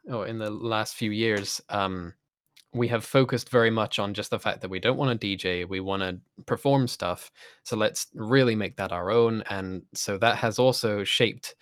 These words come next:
my musical production to trying to make things with more vocals in it of my own, because that's something you can very easily perform on stage. Um, whereas if you don't have those, you're just dancing to some music.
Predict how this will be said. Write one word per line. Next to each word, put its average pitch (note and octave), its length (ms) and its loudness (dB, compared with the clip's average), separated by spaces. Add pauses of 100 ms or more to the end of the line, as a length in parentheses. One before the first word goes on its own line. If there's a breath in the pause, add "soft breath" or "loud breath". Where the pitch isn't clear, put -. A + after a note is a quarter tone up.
(600 loud breath)
my G2 540 -2 (420)
musical A2+ 520 -4
production G#2+ 500 -2
to - 100 -10
trying A2 320 -2
to G#2+ 80 -10
make G#2 240 -4
things G2 280 -10
with G2 100 -10
more F#2+ 160 -4
vocals C#3 480 -2
in E3 100 4
it F3 200 2
of - 160 -2
my - 100 0
own, D3+ 340 0 (760)
because C#3 200 0
that's C#3 240 6
something B2+ 340 2
you A2 100 -4
can A2+ 120 -2
very G#2+ 220 2
easily G2+ 340 -4
perform G2 460 -4
on F2+ 160 -10
stage. A2 480 -8 (800 loud breath)
Um, G2 540 -2 (300)
whereas A2+ 340 0
if G2+ 100 -12
you G2+ 80 -10
don't A2+ 220 2
have G2 220 -8
those, F2+ 300 -4
you're F#2 200 -6 (140)
just - 200 -12
dancing F#2 420 -4
to - 60 -20
some F2+ 220 -14
music. F#2+ 480 -6